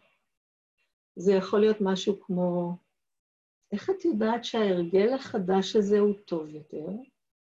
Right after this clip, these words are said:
מה אם זה שתפסיקי לאכול סוכר,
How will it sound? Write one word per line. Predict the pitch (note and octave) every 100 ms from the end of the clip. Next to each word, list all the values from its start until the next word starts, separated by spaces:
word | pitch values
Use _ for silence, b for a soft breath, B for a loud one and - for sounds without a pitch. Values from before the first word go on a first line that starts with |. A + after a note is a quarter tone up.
| _ _ _ _
מה | F#3 G3 C#4 A4+ - B3
אם | C4+ A#3 G#3+ B3+ F#4 - _ _ -
זה | F3 A#3
שתפסיקי | A#3+ F#4+ G3 - B3 - A3+
לאכול | F3+ - A3 G3+
סוכר, | - F3+ - G3 G3 A#3+